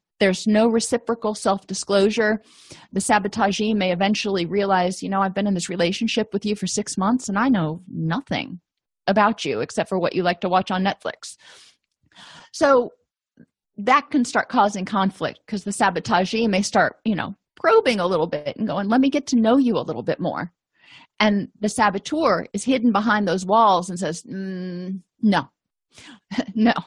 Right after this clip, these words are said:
thank you. The wall is six feet thick and there's a moat around it for a reason, because everyone else has hurt me."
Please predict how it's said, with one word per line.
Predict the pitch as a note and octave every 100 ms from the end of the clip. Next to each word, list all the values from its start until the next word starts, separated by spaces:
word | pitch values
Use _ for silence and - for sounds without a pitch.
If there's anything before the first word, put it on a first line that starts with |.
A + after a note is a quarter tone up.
| _ -
thank | A3+ G#3
you. | A3 A3
The | -
wall | F3+ G#3
is | C4 C4
six | C4 -
feet | - A#3+ -
thick | G#3+ A3+
and | F#3+
there's | F#3 G3+
a |
moat | G3 F3+ G3 D4
around | A3+ G#3+ A3
it | A3 -
for | - G#3
a | A#3
reason, | A#3+ A3+ G3+ D#3 E3 G#3 _ - - - -
because | F3 G3+ A3+ G#3 G3 G3 -
everyone | G3+ A3+ G#3+ F#3+
else | F#3+ G3 -
has | F#3
hurt | - F3+ -
me." | - -